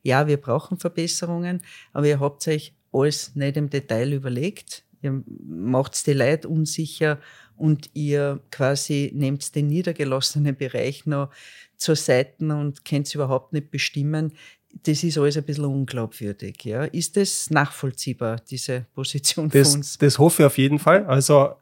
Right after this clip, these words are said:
Speaker 2: für mich, äh, ist sie nachvollziehbar, als Arzt, für mich als Grüne ist sie nachvollziehbar. Und auch wenn ich mit anderen Leuten rede, ist, glaube ich, also meine Wahrnehmung ist die, es wird geschätzt, wenn man eben sagt, das ist halt nicht so schwarz oder weiß,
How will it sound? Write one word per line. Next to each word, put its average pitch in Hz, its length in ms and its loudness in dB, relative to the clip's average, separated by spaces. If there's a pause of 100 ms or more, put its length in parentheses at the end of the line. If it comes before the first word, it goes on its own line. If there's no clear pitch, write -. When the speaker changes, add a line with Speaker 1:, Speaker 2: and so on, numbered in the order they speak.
(100)
Speaker 2:
für 151 240 6
mich, 196 340 10
äh, 147 260 8
ist 156 220 2
sie 170 80 4
nachvollziehbar, 151 520 2
als 131 100 2
Arzt, 135 340 2
für 143 60 0
mich 135 120 4
als 131 120 2
Grüne 175 240 8
ist 180 80 4
sie - 80 0
nachvollziehbar. 160 580 2
Und 143 100 2
auch 123 120 6
wenn 139 100 4
ich 139 80 4
mit 143 240 0 (320)
anderen 147 320 8
Leuten 123 320 6
rede, 127 400 2 (240)
ist, - 460 2 (140)
glaube 135 300 6
ich, 135 60 -2
also 139 240 2 (240)
meine 151 280 6
Wahrnehmung 156 360 4
ist 156 160 -4
die, 170 120 0
es 135 160 0
wird 151 200 2
geschätzt, - 640 -2 (120)
wenn 135 200 4
man 147 120 6
eben 131 140 2
sagt, - 400 2 (880)
das 131 160 2
ist 170 200 2
halt 156 200 6
nicht 143 180 4
so 143 280 0
schwarz 135 340 -2
oder 139 180 -2
weiß, - 340 -6